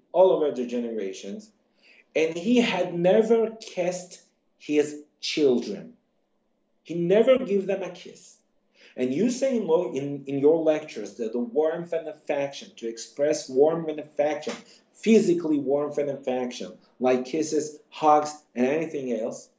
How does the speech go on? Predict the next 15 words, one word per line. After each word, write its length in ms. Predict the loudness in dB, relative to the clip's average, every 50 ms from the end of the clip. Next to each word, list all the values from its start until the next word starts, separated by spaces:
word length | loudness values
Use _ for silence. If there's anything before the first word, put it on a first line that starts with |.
| _ _ _ _ _
you 140 | 0 0 2
say 220 | 2 2 0 0 0
it's 200 | 0 -2 -2 -2
so 120 | -4 -2
important. 720 | -2 -4 -4 -2 2 2 2 2 0 -4 -6 -8 -8 -6
This 200 | -4 -4 -4 -4
is 120 | -6 -4 -4
the 100 | -4 -4
first, 500 | -4 -6 -2 2 6 6 6 6 4 -2
the 60 | -4
precondition 1080 | -6 -8 -8 -2 0 0 0 0 0 -2 -2 0 0 -2 -2 -2 -4 -8 -8 -8 -10 -12 -16 _ _ _ _ _ _ _ _ _ _ _ _
for 400 | 2 6 6 6 6 2 -2 -4 -2
any 460 | 0 2 2 2 2 0 -2 -4 -4
educational 840 | -6 -4 -4 -6 -8 -8 -6 -6 -6 -8 -10 -10 -10 -8 -8 -6 -6
action. 500 | -4 -4 -4 -6 -6 -10 -12 -12 -14